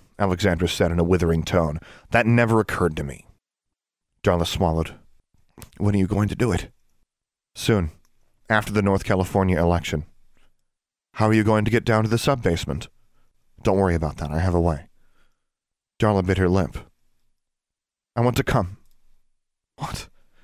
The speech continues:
"Not to the lands beyond," Darla said quickly. "But if you're going through the portal, I want to see how you do it." When Alexandra looked at her suspiciously, Darla said, "You just admitted you might not come back. You could at least let me learn as much as I can." Alexandra laughed sourly.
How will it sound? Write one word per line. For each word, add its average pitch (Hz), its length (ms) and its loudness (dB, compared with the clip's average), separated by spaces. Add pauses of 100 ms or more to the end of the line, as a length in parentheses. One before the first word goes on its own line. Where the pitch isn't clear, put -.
(280)
"Not 185 240 4
to 170 60 -2
the 139 120 2
lands 110 240 2
beyond," 110 520 0 (240)
Darla 85 220 -2
said - 240 -6
quickly. - 340 -12 (380)
"But 135 80 2
if 135 80 2
you're 160 80 4
going 170 240 4
through 151 120 2
the 135 80 2
portal, 120 360 2
I 113 60 4
want 120 180 0
to - 60 -10
see 123 140 0
how 110 100 2
you 117 120 2
do 190 220 -4
it." - 140 -18 (960)
When 113 120 2
Alexandra 113 480 2
looked 107 220 2
at 92 120 2
her 85 60 -2
suspiciously, 87 640 -4
Darla 87 300 2
said, 90 280 0 (640)
"You 151 80 2
just 190 200 2
admitted 135 380 0
you 107 80 2
might 110 200 0
not 101 180 -2
come 90 220 -2
back. 101 280 0
You - 60 -6
could 135 140 0
at - 140 -8
least - 260 -2
let 117 100 -2
me 104 100 2
learn 104 300 2
as 87 140 -4
much 104 140 -4
as 90 120 -2
I 82 60 -2
can." 80 440 -6 (640)
Alexandra 110 460 2
laughed 92 340 2
sourly. 82 580 0